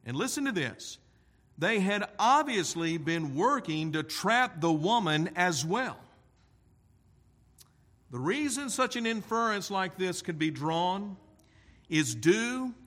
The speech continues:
listen, it is due to what they testify about her, combined with the strict requirements of Jewish law for such capital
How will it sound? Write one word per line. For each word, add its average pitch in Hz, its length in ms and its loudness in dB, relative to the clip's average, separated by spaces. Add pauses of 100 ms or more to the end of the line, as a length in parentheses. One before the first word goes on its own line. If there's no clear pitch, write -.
(600)
listen, 160 360 0
it 160 140 0
is 147 200 0
due 220 360 0
to 190 120 -4
what 165 180 0
they 151 160 -2
testify 220 880 -2
about 156 520 2
her, 240 540 4 (420)
combined 214 920 0 (200)
with 156 180 0
the 151 100 -2
strict 226 540 -2
requirements 160 1000 0 (200)
of 139 240 0
Jewish 220 580 -2
law 147 680 0 (360)
for 165 140 0
such 175 340 -2
capital 135 760 -2